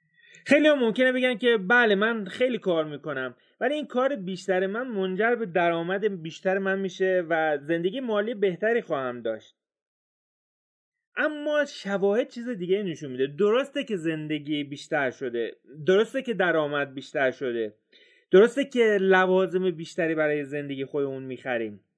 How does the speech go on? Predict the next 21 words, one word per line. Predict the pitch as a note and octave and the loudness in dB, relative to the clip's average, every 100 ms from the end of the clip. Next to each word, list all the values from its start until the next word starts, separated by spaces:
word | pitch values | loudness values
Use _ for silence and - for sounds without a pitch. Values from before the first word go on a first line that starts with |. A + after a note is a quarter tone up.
| _ _ _ _ _ _ D#3+ | _ _ _ _ _ _ -2
ولی | A3+ C#4 D4 C#4 G3+ _ - | 0 2 0 -2 -8 _ -2
تعداد | G3+ F#3 F#3 F#3+ - | 2 2 2 0 -4
افرادی | F3 F#3 - F3 F#3+ A3+ A3+ G#3 | -6 -6 -6 0 2 2 -2 -4
که | - E3+ D3+ C3+ - _ _ _ _ _ _ _ | -2 0 2 0 -6 _ _ _ _ _ _ _
توانایی | F#3 G#3 F#3+ G#3+ G#3 G#3 F#3+ B3+ | 0 2 4 4 4 0 0 -2
مالی | D4 G#3+ F3+ D#3+ D#3 D#3+ | -2 0 2 2 0 0
خودشون، | D#3 C3+ B2 B2+ C#3+ | 0 -2 -2 -6 -6
یعنی | F#3+ G3 A3 | -4 -4 -6
اینکه | A3+ G3 | -8 -8
یک | A3 A3 | -6 -8
سرمایه | - - F3+ E3+ F3 F3 F3 F#3+ A3 | -6 -2 0 0 -2 0 0 0 -4
بیشتر، | D#3 D3 - C#3 | -4 -6 -4 -2
پسنداز | B2+ D#3 D3+ F3 D#3 D#3 F3+ F#3+ | -2 -6 -6 -2 0 2 2 2
بیشتری | D#3 C#3+ D3+ C#3+ | -4 -4 0 0
داشته | C#3 C#3 C#3+ | 0 -4 -4
باشن، | C3+ C#3 E3+ | -6 -6 -8
روز | E3 F#3 D#3+ | -2 -2 0
به | D3+ | -2
روز | C#3 E3 | -2 -4
دچار | D3 B2+ C#3+ D#3 | -4 -2 -2 -2
کاهشه. | D#3+ B2+ B2 D3+ - A2 | -2 -4 -4 -4 -6 -10